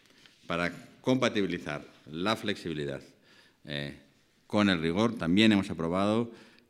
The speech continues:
eh, en esta Junta un acuerdo que establece la modalidad de control de los actos económicos en estos casos.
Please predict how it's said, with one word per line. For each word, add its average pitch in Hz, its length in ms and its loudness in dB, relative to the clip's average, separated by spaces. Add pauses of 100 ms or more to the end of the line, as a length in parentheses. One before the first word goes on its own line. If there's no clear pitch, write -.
eh, 67 380 -6 (200)
en 73 140 -2
esta 73 460 -4 (360)
Junta 104 440 0
un 104 160 2
acuerdo 98 540 0
que 85 80 -2
establece 131 760 2 (520)
la 92 180 2
modalidad 90 400 2
de 107 120 4
control 95 600 2
de 82 160 0
los 76 400 -6
actos 90 540 -4
económicos 82 720 -2
en 85 160 2
estos 80 380 -4
casos. - 500 -18